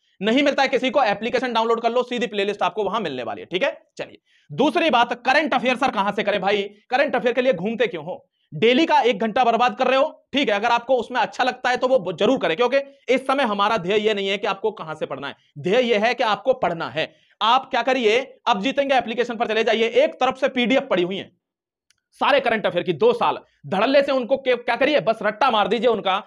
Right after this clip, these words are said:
आपका प्रश्न बाहर नहीं जाएगा, टेंशन नहीं लेनी है। अगर कहीं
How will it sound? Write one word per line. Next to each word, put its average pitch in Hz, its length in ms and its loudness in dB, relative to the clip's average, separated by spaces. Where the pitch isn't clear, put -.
आपका 214 260 0
प्रश्न 233 280 -4
बाहर 165 200 -2
नहीं 165 120 -4
जाएगा, 160 200 0
टेंशन 196 480 -4
नहीं 185 220 -2
लेनी 180 260 -4
है। 180 360 -6
अगर 247 220 0
कहीं 262 220 0